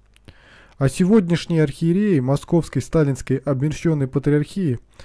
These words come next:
так и тянутся за нар-, наручниками, чтобы снова всех несогласных с их лжеверой заковать, посадить, сгноить. Весьма и зело похожа сия жена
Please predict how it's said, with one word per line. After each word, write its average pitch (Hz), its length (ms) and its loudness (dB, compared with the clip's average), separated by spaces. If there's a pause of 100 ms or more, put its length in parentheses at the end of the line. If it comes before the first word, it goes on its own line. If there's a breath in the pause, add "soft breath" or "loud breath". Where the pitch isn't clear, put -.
(200 soft breath)
так 170 220 2
и 190 40 6
тянутся 185 440 2
за 139 180 0
нар-, 147 160 2
наручниками, 151 720 2
чтобы 131 320 -2
снова 170 340 4
всех - 280 -2
несогласных 131 760 -2 (340 soft breath)
с - 180 -6
их - 260 2 (800 soft breath)
лжеверой 151 720 4
заковать, 139 640 4
посадить, 139 500 0
сгноить. 123 500 -2 (880)
Весьма 180 440 0
и 190 40 6
зело 175 300 6
похожа 165 500 2
сия 143 300 2
жена 147 380 0